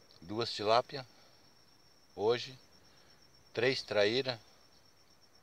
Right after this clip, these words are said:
uns quatro, cinco cará. E isso aí, pessoal. A massinha, pra mim, show de bola. Agora, se vocês querem saber o, a receita da massinha, comente embaixo do vídeo lá, ó.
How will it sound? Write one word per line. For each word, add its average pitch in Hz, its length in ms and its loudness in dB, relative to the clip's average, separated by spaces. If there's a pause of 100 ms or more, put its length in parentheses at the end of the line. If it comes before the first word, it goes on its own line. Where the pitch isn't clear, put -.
uns 90 220 -14
quatro, - 380 0
cinco 120 320 -6
cará. 110 440 2 (1500)
E 104 140 -10
isso 113 180 -4
aí, 160 100 0
pessoal. - 380 -10 (300)
A 85 60 -16
massinha, 113 600 -6 (540)
pra 107 160 0
mim, 110 380 -4 (640)
show 127 240 -4
de 139 80 -8
bola. 120 360 4 (540)
Agora, 104 160 0
se - 100 -8
vocês 104 360 -6 (240)
querem 107 260 -2
saber 104 400 4
o, 95 240 4 (960)
a 92 80 -6
receita 107 460 -2
da 110 100 2
massinha, 110 400 -2
comente 123 480 -4
embaixo 120 300 2
do 110 100 -10
vídeo 110 260 -8
lá, 113 200 -2
ó. 110 60 -10